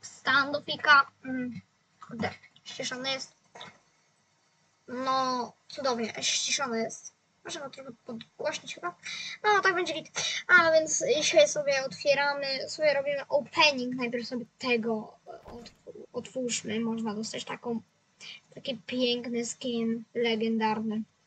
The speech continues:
To A W P. To jest lewen-, le-, legendarny, tak? To jest, to, to, to jest w grze, w tej grze legendarny. Jak nie, to możecie mnie poprawić w komentarzach. Oczywiście zachęcam do komentowania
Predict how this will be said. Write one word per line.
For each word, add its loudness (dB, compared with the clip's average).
To -4
A 2
W -6
P. -6
To -2
jest -6
lewen-, -2
le-, 2
legendarny, 0
tak? -4
To -10
jest, -10
to, 2
to, 0
to 4
jest 8
w -14
grze, 0
w -14
tej 4
grze 0
legendarny. 6
Jak 2
nie, 6
to 0
możecie -4
mnie -4
poprawić 0
w -12
komentarzach. 2
Oczywiście -12
zachęcam -6
do -12
komentowania -4